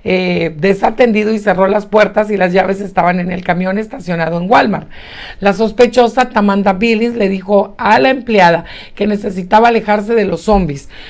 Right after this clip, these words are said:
Cuando llegaron ahí, Billings estaba tratando de poner la camioneta en marcha y salir. Ella se negó a abrir la puerta y salir, así que el oficial usó su linterna para romper la ventana y poder sacarla.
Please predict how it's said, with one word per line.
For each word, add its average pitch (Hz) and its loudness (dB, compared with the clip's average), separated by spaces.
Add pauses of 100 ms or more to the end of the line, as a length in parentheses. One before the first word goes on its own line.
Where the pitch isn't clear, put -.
(120)
Cuando 233 4
llegaron 254 2
ahí, 233 0
Billings 226 0
estaba 202 0
tratando 202 -2
de 214 0
poner 196 -4
la 214 0
camioneta 190 -2
en 202 0
marcha 202 -2
y 202 -2
salir. 196 -2 (360)
Ella 240 4
se 240 -2
negó 196 2
a 214 4
abrir 220 2
la 196 0
puerta 233 0
y 208 0
salir, 220 0
así 220 -2
que 208 -4
el 208 0
oficial 208 0
usó 196 -4
su 214 -4
linterna 214 0 (380)
para 254 4
romper 214 -2
la 196 2
ventana 208 0
y 220 -2
poder 185 -2
sacarla. 151 -4